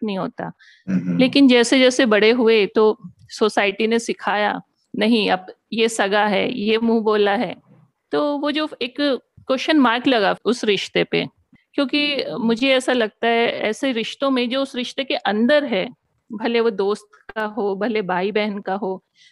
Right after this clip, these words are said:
Speaker 1: जो रिश्तों के अंदर है वो उसकी वैल्यू समझता है, लेकिन दूसरा आदमी नहीं समझ सकता।
Speaker 2: हम्म।
Speaker 1: उसको प्रूफ चाहिए, ये रिश्ता क्यों उतना
Speaker 2: हम्म।
Speaker 1: वैल्यूएबल है।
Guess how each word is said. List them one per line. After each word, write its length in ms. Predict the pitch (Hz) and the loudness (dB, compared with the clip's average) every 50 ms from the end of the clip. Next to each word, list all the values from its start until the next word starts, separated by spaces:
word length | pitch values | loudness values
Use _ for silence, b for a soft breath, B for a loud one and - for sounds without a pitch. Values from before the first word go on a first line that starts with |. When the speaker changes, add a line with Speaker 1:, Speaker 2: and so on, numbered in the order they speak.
| b - | b -2
Speaker 1:
जो 80 | 294 294 | -2 0
रिश्तों 360 | 277 269 247 - - - 285 | 0 0 -2 -4 -2 -2 -2
के 120 | 277 302 294 | -2 -2 -2
अंदर 420 | - - 208 220 240 233 269 277 | -2 0 0 0 2 2 2 2
है 80 | 277 277 | 2 2
वो 180 | 233 262 269 | 2 2 0
उसकी 240 | 262 262 - 285 269 | 0 -2 -2 -2 0
वैल्यू 260 | 247 226 226 233 262 | 2 2 2 0 -2
समझता 500 | 277 - 233 196 214 202 - - - 240 | -2 -4 -4 -4 -4 -6 -8 -6 -4 -4
है, 160 | 220 180 - - - _ _ _ _ _ _ _ _ _ _ _ - | -2 -4 -4 -8 -14 _ _ _ _ _ _ _ _ _ _ _ -4
लेकिन 380 | 254 254 254 294 294 311 285 262 _ _ _ _ - 208 | -4 -2 -2 -2 -2 -2 -4 -6 _ _ _ _ -10 -4
दूसरा 400 | 196 254 269 254 - 311 302 277 | -2 -2 -2 0 0 2 2 2
आदमी 220 | 233 240 277 277 | 2 2 2 2
नहीं 280 | 262 254 240 254 269 254 | 2 2 2 0 -2 -2
समझ 280 | - 233 196 190 170 | -2 -4 -4 -6 -8
सकता। 540 | - - - - - _ - - - - - _ _ _ - | -8 -8 -10 -10 -10 _ -8 -8 -8 -8 -12 _ _ _ -2
Speaker 2:
हम्म। 220 | 104 - 185 - - - - - - | 0 0 0 -2 -4 -10 -10 -6 -4
Speaker 1:
उसको 260 | 240 240 - - 294 | -4 -2 0 -2 -2
प्रूफ 340 | - - 254 262 262 254 - | 0 2 2 2 2 2 -2
चाहिए, 440 | - - 190 170 165 165 - 170 - _ _ _ _ _ _ _ _ _ - | -2 0 0 0 0 -2 -4 -6 -8 _ _ _ _ _ _ _ _ _ -8
ये 240 | 202 196 233 262 294 | -4 0 2 2 2
रिश्ता 580 | 262 233 226 - - - - 247 254 254 247 - - _ _ _ _ _ - | 2 0 -2 -4 -4 -2 0 0 2 2 0 -4 -8 _ _ _ _ _ -4
क्यों 360 | - 269 294 294 302 285 220 | -2 0 2 2 2 2 0
उतना 300 | 214 254 - - 262 254 | 0 -2 -2 2 2 4
Speaker 2:
हम्म। 100 | 190 185 | 4 4
Speaker 1:
वैल्यूएबल 560 | 202 180 196 196 202 208 208 208 240 240 226 | 4 4 2 2 0 0 0 0 -2 -4 -4
है। 420 | - - 240 214 190 180 233 233 | -4 -4 -4 -4 -2 -4 -6 -10